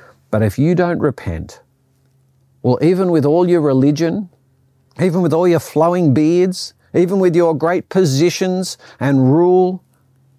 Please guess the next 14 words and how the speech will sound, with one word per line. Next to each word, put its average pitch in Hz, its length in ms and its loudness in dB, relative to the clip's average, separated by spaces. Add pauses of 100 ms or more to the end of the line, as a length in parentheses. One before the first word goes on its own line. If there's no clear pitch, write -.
(600)
you're 101 100 -6
just 113 320 -6
a 101 60 -6
fraud. 69 520 -14 (3500)
And 131 120 0
this 190 100 0
can 202 140 -2
actually 185 260 0
be 143 80 0
a 127 80 0
timely 143 400 -4
message, 139 380 -6
can't 131 240 -8
it? - 100 -12